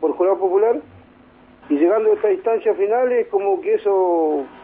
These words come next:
ellos como que lo relativizan, se olvidan. La verdad que yo transcurrimos, pasamos muchas cosas, eh,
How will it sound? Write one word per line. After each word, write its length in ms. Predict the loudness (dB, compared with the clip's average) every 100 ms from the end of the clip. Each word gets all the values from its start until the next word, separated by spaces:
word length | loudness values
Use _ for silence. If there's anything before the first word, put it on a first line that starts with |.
| -20 -8
ellos 260 | -2 0 2
como 220 | 2 2
que 80 | 2
lo 120 | 2
relativizan, 840 | 2 0 0 0 -2 -2 -2 -2
se 80 | 0
olvidan. 500 | 0 0 2 0 0 -8 -20 -20 -20 -20 -20 -20 _ _ -20 _ -4
La 100 | 0
verdad 260 | 2 0
que 480 | 2 2 2 0 -6 -10 -20 -20 -20 -20 -20 -20 -20 -20 -20 -20 -4
yo 420 | 0 2 2 2 0
transcurrimos, 680 | 0 0 0 0 2 0 -2
pasamos 340 | -2 -2 0
muchas 240 | -2 -2 -2
cosas, 420 | -2 0 -2 -2 -8 -16 -20 -10
eh, 280 | -6 -6